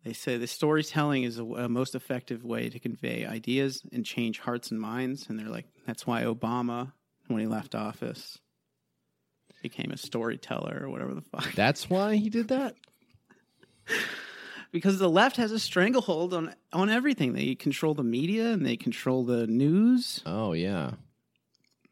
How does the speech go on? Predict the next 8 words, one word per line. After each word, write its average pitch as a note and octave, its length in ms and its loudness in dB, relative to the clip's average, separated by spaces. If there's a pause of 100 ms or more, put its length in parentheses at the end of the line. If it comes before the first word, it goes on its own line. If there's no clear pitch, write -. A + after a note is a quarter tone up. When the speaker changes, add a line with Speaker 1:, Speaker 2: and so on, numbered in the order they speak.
(140)
Speaker 2:
That's A#2 220 -2
Speaker 1:
So B2+ 100 -4
Speaker 2:
definitely D#3 340 2
true. A2+ 600 0 (100)
Um, F2+ 580 0 (720)
well, G3+ 220 8
this B3 180 4
sucks. - 640 0